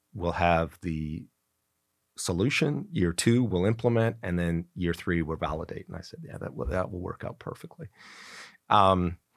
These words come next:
so fast forward to Wendy's point, eighteen years, we're still working on the same problem. <laughs> And, uh, because so many different things have changed, uh, you know, from, you know, climate impacts to process changes to chemical changes,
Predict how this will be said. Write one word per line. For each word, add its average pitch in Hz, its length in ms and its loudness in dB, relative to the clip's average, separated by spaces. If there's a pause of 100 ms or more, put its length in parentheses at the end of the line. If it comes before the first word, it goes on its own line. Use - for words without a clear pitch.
(340)
so 120 180 8
fast 131 300 6
forward 113 400 10
to 101 120 2
Wendy's 107 260 6
point, 92 280 2
eighteen 98 300 0
years, 113 300 4
we're 117 60 6
still 151 240 8
working 117 320 6
on 98 100 6
the 95 60 2
same 107 260 6
problem. 110 440 6 (360)
<laughs> 185 60 8 (1600)
And, 135 300 6 (320)
uh, 120 260 8
because 117 340 4
so 139 160 8
many 123 200 8
different 113 300 4
things 110 300 6
have 92 120 4
changed, 107 640 6 (100)
uh, 92 540 8
you 156 240 0
know, 85 160 4
from, 85 560 2 (800)
you 101 80 0
know, 78 100 -2
climate 92 400 4
impacts 90 640 4
to - 80 -6
process 87 480 -2
changes 85 720 0
to 76 200 -6
chemical 90 380 2
changes, 87 580 0